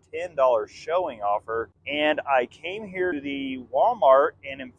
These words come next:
finishing out the night on a twenty dollar by eleven Spark. So finished out really strong tonight, guys.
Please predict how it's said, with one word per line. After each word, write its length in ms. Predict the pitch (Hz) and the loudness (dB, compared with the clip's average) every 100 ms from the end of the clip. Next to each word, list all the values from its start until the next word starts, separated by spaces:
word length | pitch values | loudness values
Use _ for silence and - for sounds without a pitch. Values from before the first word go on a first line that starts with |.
| - | -14
finishing 460 | 185 233 - 180 | -12 -12 -14 -6
out 200 | 151 190 | 0 0
the 60 | 208 | -2
night 320 | 156 117 143 | -2 0 0
on 160 | 139 131 | -2 -4
a 120 | 120 - | -4 -6
twenty 280 | 208 226 254 | -10 -8 -2
dollar 480 | 165 143 147 160 - | 4 4 4 0 2
by 160 | 131 120 | 4 4
eleven 680 | 117 120 135 156 185 202 214 _ _ | 4 4 6 6 2 -4 -12 _ _
Spark. 600 | - - - 208 120 - _ - | -20 -8 4 6 6 4 _ -4
So 160 | 143 | -2
finished 440 | - - 254 269 247 | -2 0 0 2 4
out 220 | 202 143 | 4 4
really 320 | 147 220 190 | 0 2 2
strong 540 | - - 139 151 202 226 | -2 -2 2 4 2 0
tonight, 380 | 220 226 226 220 | -4 -2 -2 0
guys. 420 | 214 226 233 | 2 2 -2